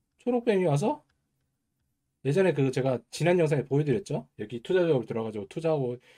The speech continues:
씨비 차익 하면서 보고 왔다고. 요런 식으로 들어오고. 근데 요 세 개가 계속 뭐 자기들끼리 이제 친해지는 거예요. 거기다가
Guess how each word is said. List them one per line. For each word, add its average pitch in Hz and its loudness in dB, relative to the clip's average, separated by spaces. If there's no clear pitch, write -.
씨비 185 -6
차익 170 0
하면서 123 -2
보고 101 -8
왔다고. 113 -12
요런 175 4
식으로 160 2
들어오고. 117 -4
근데 175 0
요 165 0
세 247 -2
개가 233 -2
계속 208 -4
뭐 196 -4
자기들끼리 190 -2
이제 139 -2
친해지는 202 -4
거예요. 107 -4
거기다가 135 -4